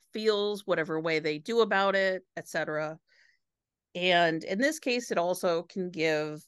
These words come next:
a deeper appreciation of a person's art. On the other hand, a superficial or whitewashed representation of a subject's childhood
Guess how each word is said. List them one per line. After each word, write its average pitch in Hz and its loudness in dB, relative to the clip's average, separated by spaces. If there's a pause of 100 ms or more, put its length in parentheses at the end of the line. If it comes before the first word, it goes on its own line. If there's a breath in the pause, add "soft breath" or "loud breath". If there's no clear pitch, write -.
a 160 -4
deeper 170 -8
appreciation 160 -4
of 147 -6
a 156 -2
person's 151 -8 (100)
art. - 2 (960)
On 254 4
the 285 0
other 339 6
hand, 175 0
a 165 -4
superficial 240 -2 (440)
or 156 0
whitewashed 165 0 (100)
representation 151 -2 (420)
of 175 -2
a - 0
subject's 160 -2
childhood 185 0